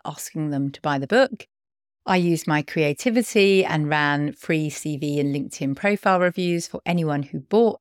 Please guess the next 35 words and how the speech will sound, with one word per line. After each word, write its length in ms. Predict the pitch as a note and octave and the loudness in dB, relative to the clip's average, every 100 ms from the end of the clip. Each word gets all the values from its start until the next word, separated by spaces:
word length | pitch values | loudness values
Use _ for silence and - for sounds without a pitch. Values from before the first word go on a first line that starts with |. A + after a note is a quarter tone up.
| - | -6
and 220 | C#3+ C#3+ | -6 -6
reviewed 380 | C#3+ G#3 G#3 G3 | -6 0 0 0
the 120 | F3 | -4
book. 400 | F3+ F#3 - - _ _ _ _ E3+ | 0 0 0 -10 _ _ _ _ 0
I 100 | D#3+ | 2
made 480 | D#3 D3 D3 C#3+ - | 2 2 0 -2 -6
embarrassing 640 | E3 D3 D#3+ D#3 - D3 C#3 | -2 0 0 0 -4 -4 -4
attempts 540 | - - A#3 - - | -6 -2 -2 -2 -8
to 100 | - | -8
gain 260 | E3 D3 D3 | -4 -4 -4
P 220 | - F3+ | -2 0
R. 380 | A3+ A#3 A3+ A3+ _ _ _ _ | 0 0 -2 -4 _ _ _ _
So 280 | - B3 A3+ | 0 2 2
all 360 | - C4 C#4+ | 4 4 4
things 460 | C#4+ B3 F3 E3+ E3 | 2 2 2 0 -2
that 120 | E3+ | -2
I 80 | F#3 | 0
would 240 | F#3 F3 G3+ | 0 2 4
never 320 | G3+ A3 B3+ | 4 2 0
have 320 | - A#3+ - | 0 -6 -2
done 460 | F#3 C#3 C3 D3+ F#3 _ _ _ _ _ _ _ _ _ | -2 0 -2 -4 -4 _ _ _ _ _ _ _ _ _
if 100 | F#3 | -2
it 120 | F3 - - | -2 -2 -8
had 240 | - - | -6 2
not 320 | G3 G3+ G#3+ - | 4 4 0 0
been 340 | F#3+ D#3 D3+ | 2 2 0
for 140 | D3 F3+ | -4 -4
that 180 | D3+ - | -4 -4
kind 260 | - F3 D#3 | -8 -4 -4
of 100 | D3+ | -4
secret 800 | - - A#3+ - G#3 F#3+ - - _ _ _ _ | -6 -2 -2 0 0 0 -4 -18 _ _ _ _
dream 680 | - F#3 F#3+ G3 D3 D3+ D3+ | -6 0 4 4 4 0 0
that 100 | D3+ - | 0 0
I 100 | D#3 | -2
wanted 560 | D3+ D#3 D3 D3+ - | -2 -2 -2 -6 -8